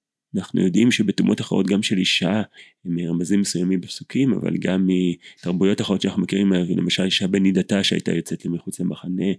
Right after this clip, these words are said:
מוכר המונח באנתרופולוגיה של האוהל האדום, האוהל של נשים שהיו בו בתקופת נידתם, אבל יולדת היא רק עכשיו ילדה. בהתחשבות של התורה הבאה, היא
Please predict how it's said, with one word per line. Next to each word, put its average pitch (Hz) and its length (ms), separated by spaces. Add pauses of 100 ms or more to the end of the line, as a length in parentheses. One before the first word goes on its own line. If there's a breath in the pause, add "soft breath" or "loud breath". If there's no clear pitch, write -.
(440 loud breath)
מוכר 98 240
המונח 98 380
באנתרופולוגיה 95 680
של 95 160
האוהל 95 260
האדום, 95 500
האוהל 87 220
של 90 140
נשים 90 340
שהיו 87 280
בו 87 100
בתקופת 90 420
נידתם, 87 560 (520 loud breath)
אבל 104 420
יולדת 117 580
היא 131 100
רק 147 160
עכשיו 160 260
ילדה. 160 260 (1000)
בהתחשבות 107 1040
של 147 140
התורה 127 360
הבאה, 180 380 (400 soft breath)
היא 139 360